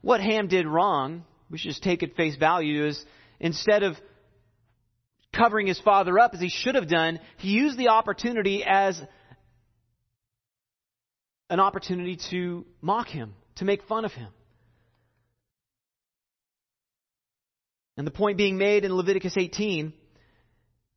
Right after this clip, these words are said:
is that Ham's descendants have gotten far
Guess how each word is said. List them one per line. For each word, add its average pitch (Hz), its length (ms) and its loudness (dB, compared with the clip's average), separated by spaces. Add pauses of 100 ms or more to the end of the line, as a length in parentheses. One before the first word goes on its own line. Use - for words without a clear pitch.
(320)
is 180 220 0
that 185 160 4
Ham's 214 420 -2
descendants 180 720 -4 (260)
have 165 260 0
gotten 156 520 0 (480)
far 135 560 -2